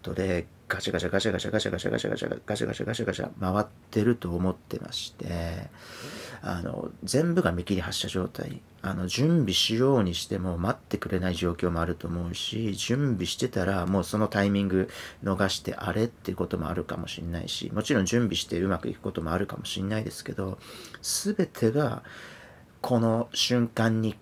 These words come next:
かかってて、全てがこのルーレットでぐるぐるぐるぐるこのガチャが、えー、回ってると思うんですよね。うん。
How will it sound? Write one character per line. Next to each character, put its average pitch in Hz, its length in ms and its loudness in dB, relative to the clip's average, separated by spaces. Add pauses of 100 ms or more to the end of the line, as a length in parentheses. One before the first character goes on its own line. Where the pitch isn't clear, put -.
(140)
か - 160 4
か - 140 0
っ - 20 -2
て - 260 -10
て、 - 240 -2
全 - 220 -2
て - 240 -4
が 87 100 4
こ - 200 -2
の 123 120 2
ル 143 200 6
ー 110 40 6
レ 110 60 8
ッ 92 80 4 (120)
ト 90 440 4
で 139 320 2 (120)
ぐ 107 140 4
る 120 120 6
ぐ 98 80 4
る 87 100 2
ぐ 107 100 4
る 127 100 6
ぐ 92 120 8
る 87 100 0
こ 98 140 -4
の 85 200 -2
ガ 104 160 2
チ - 120 2
ャ 80 40 0
が、 78 200 -2 (460)
え 92 220 -4
ー、 92 40 -2
回 90 240 2
っ - 20 -4
て - 160 -2
る 98 80 4
と 90 140 -6
思 87 80 -2
う - 20 -2
ん 87 60 -4
で - 80 -8
す - 100 -10
よ - 80 -4
ね。 135 220 -2 (600)
う 104 40 -2
ん。 92 560 -2